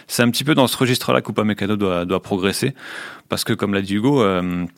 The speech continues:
il est tellement véloce, euh, malgré son, son physique qui est, qui est imposant, euh, qu'il va pouvoir rattraper beaucoup de coups.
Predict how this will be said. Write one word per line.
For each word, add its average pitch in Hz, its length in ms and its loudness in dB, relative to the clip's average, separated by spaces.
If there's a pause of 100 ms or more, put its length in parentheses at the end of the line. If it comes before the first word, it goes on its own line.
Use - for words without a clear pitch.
il 101 120 0
est 104 60 2
tellement 104 540 2
véloce, 113 580 2
euh, 85 420 0
malgré 90 340 0
son, 87 280 -4
son 98 160 -2
physique 101 300 -2
qui - 120 -6
est, 87 180 -2
qui - 120 -4
est - 20 2
imposant, 98 460 2
euh, 85 440 2
qu'il 104 200 -2
va 98 100 2
pouvoir 104 280 0
rattraper 92 320 0
beaucoup 110 260 -2
de - 80 -4
coups. 156 200 -2